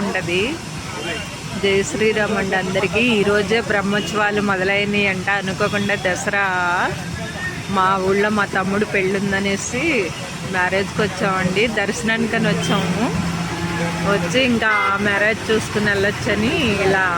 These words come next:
వచ్చాం అనమాట. దర్శనానికి వెళ్తున్నాం లోపలికి. అయితే చాలా రష్ ఉందంట అండి, మరి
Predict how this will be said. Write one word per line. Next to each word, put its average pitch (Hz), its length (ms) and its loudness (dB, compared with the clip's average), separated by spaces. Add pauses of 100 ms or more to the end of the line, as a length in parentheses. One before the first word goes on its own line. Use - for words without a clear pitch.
వచ్చాం 185 360 0
అనమాట. 190 280 0 (180)
దర్శనానికి 226 540 0
వెళ్తున్నాం 214 480 0
లోపలికి. 214 540 2 (180)
అయితే 226 260 0 (1160)
చాలా 190 440 2 (460)
రష్ 196 300 0
ఉందంట 226 360 2 (120)
అండి, 208 180 0 (100)
మరి 208 140 2